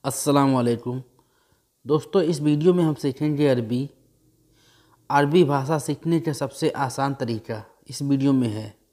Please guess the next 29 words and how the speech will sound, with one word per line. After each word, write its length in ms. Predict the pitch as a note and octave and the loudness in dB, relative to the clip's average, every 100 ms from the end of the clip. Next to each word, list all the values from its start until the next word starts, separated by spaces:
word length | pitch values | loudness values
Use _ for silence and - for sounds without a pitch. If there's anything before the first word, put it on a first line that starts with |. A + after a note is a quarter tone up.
| _ _ _ _ _ _ _ _ _ _ _ _ _ _ _ _ D3+ | _ _ _ _ _ _ _ _ _ _ _ _ _ _ _ _ -8
इस 140 | C#3 | 0
वीडियो 280 | E3 E3+ G3+ | 2 4 6
को 100 | G3 | 6
दोस्तों 440 | F3 D3+ - E3+ E3+ - _ _ - | 4 0 -2 -2 -4 -14 _ _ -4
आप 160 | C#3+ C3 | -2 0
बार 260 | C#3 C#3+ | 2 2
बार 240 | C#3 D3+ D3+ | 4 4 4
देखिए। 500 | C#3 B2+ C#3+ D3+ E3 - _ _ _ _ _ _ _ _ _ _ _ _ _ _ _ _ _ _ _ _ | 0 -2 -2 -2 -2 -8 _ _ _ _ _ _ _ _ _ _ _ _ _ _ _ _ _ _ _ _
इस 180 | D#3 - | -8 -4
वीडियो 360 | C3+ C#3+ D3+ E3+ | 0 0 4 4
में 140 | D#3 | 2
दोस्तों 380 | B2+ B2+ - D3 | 2 -2 -2 0
मैंने 240 | C3+ C3+ C3 | 2 2 0
बताया 420 | A#2 A#2 B2+ B2+ | -2 -2 0 0
है 180 | A#2+ A#2+ B2+ _ _ _ _ _ _ _ _ - | 0 -4 -6 _ _ _ _ _ _ _ _ -2
अरबी 440 | D3+ C3+ D3 E3+ | 0 2 4 4
जो 180 | C#3+ C#3+ | 4 2
घरेलू 360 | B2 B2+ C3+ D3+ | 2 2 2 2
बोले 240 | C#3 C3+ | 4 2
जाते 260 | B2 A#2+ B2+ | 2 -2 -4
हैं, 380 | B2 C3 C#3 B2+ | -4 -4 -6 -8
ड्राइवर 380 | A#2 A#2+ B2 C3+ | -6 -4 -2 -2
से 120 | B2 | -2
रिलेटेड, 480 | B2+ A#2+ B2+ B2 B2 | -2 -2 -2 -4 -4
खाना 260 | B2 C3 C3 | -4 -2 -2
से 100 | B2+ | -2
रिलेटेड, 500 | B2 A#2 B2 B2+ A#2 | -2 -2 -2 -4 -4
नया 280 | A#2+ B2+ C3 | -4 -2 -2
आदमी 460 | A#2 A2+ B2 A#2+ | -2 -4 -4 -4